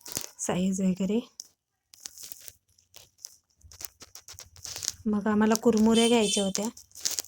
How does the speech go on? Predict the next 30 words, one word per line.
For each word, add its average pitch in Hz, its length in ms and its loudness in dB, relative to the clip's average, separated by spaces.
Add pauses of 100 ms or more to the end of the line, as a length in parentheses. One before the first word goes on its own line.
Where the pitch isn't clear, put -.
इथे 208 200 0
काहीच 214 340 2
घ्यायचं 214 300 0
नव्हतं. 202 200 -4 (100)
मागे 196 200 0
येऊन 202 320 0
गेलेलो 214 360 2
आम्ही, 202 160 -6
सगळं 196 340 0
कडधान्य 208 480 0
वगैरे 208 320 -2
घेऊन 262 260 0
गेलेलो. 185 420 4 (3000)
मग 208 100 0
आम्ही 202 320 0
या 208 80 -2
सेक्शनमध्ये 208 600 -2
आलो, 214 120 2
सोयाबीन 214 520 4
घेतली, 220 380 -2 (120)
मग 220 80 -2
कुरमुऱ्या 196 520 0
घेतल्या. 214 360 -2 (680)
हे 185 80 2
बघा 175 240 0
कुरमुरे, 190 520 0 (560)
आम्हाला 190 280 4
चिवडा 208 380 4
करायचा 208 400 4
होता. 214 300 0